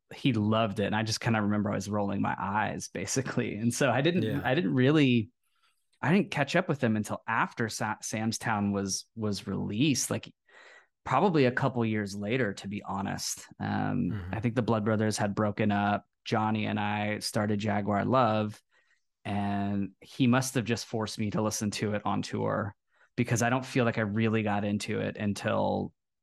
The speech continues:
Speaker 1: probably more like two thousand eight, uh,
Speaker 2: Mm-hmm.
Speaker 1: after the fact, and just kind of got obsessed with it. Um,
Speaker 2: Yeah.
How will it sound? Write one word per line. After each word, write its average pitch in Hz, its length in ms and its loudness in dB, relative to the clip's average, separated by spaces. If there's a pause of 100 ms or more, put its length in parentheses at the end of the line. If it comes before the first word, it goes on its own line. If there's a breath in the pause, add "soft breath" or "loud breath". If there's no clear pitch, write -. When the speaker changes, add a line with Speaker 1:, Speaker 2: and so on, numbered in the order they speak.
(120)
Speaker 1:
probably 101 440 -2
more 101 180 2
like 98 220 -2
two - 180 -2
thousand 92 340 -4
eight, - 460 -8 (600 soft breath)
uh, - 60 -6
Speaker 2:
Mm-hmm. 92 380 0 (100)
Speaker 1:
after 104 380 -2
the 101 80 -4
fact, - 500 -4 (800)
and 104 340 0
just 117 240 0
kind 101 300 0
of 98 240 -2 (120)
got 101 160 0
obsessed - 400 -6
with 98 160 -6
it. 95 180 -4 (1040)
Um, 123 80 2
Speaker 2:
Yeah. 104 280 2